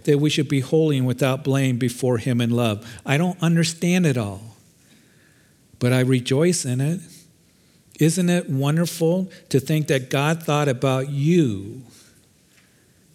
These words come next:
before the foundation of the world, and he set his love on you? And we are part of this great and eternal plan that God determined before time began.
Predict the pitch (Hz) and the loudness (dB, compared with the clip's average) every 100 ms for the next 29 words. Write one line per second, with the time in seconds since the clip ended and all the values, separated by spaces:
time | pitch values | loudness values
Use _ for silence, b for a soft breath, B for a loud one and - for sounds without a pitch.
0 | - 120 139 127 120 - 127 127 135 139 | -4 -2 0 0 0 -2 -2 2 0 0
1 | 143 131 131 127 120 107 101 110 - - | -2 -2 -4 -4 -6 -8 -12 -16 -20 -20
2 | _ _ _ _ b b b - 127 123 | _ _ _ _ b b b 0 2 2
3 | - 147 151 151 147 165 147 107 101 95 | 0 2 2 0 -2 0 -2 -2 -4 -6
4 | 92 104 - _ _ _ _ B B B | -10 -14 -20 _ _ _ _ B B B
5 | B B B B 104 143 139 147 156 147 | B B B B -4 2 4 4 4 4
6 | 127 127 160 160 147 127 120 - 131 143 | 0 -2 0 2 2 0 -2 -2 0 2
7 | 165 160 131 120 - - 151 143 - 143 | 2 2 0 -2 -4 -2 -2 -2 -4 -2
8 | 123 120 117 131 127 123 123 - 131 123 | 0 -2 -2 -2 -2 -2 -6 -2 -2 0
9 | 113 107 - 110 104 113 107 104 101 110 | -2 -4 -4 -6 -6 -6 -4 -6 -8 -10
10 | 117 120 | -10 -14